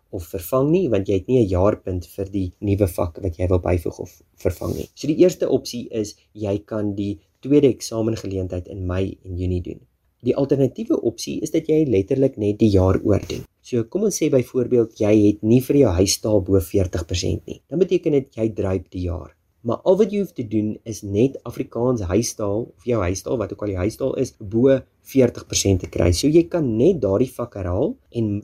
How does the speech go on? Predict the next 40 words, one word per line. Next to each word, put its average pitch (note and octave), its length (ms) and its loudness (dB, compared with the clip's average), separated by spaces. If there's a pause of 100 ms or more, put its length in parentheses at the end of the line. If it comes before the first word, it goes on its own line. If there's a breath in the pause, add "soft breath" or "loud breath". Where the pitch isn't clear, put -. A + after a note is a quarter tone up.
werk B2+ 340 0
om A2+ 120 -2
bo G2+ 160 4
veertig G2 440 0
persent F2+ 360 2
te - 80 -6
kry. - 280 -8 (560)
Nou, G#2+ 260 0
in A#2+ 100 -2
hierdie B2 280 2
geval C#3+ 440 -4
het A#2 180 0
jy B2+ 80 2
dan A2+ 140 0
nou G#2+ 80 2
die G#2 140 -4
opsie C#3 520 -2
waar G#2+ 180 -2
jy A2+ 140 6
jou G#2 220 4
hele A2+ 400 4
jaar G#2+ 420 2
se A#2+ 160 -8
punt B2+ 320 -6
kan A2 160 -8
verbeter, G2 500 -6 (140)
solank G#2 380 2
jy C3 80 2
dit G2 180 0 (100)
deur G#2+ 300 2
instansie G#2+ 580 -4
doen A#2+ 240 2
wat G#2 200 -4
vir - 160 -6
jou F#2+ 320 0
'n G2+ 100 -8
nuwe G#2 220 0
jaarpunt A#2 500 0
kan C3+ 140 -8
genereer, C3 540 -2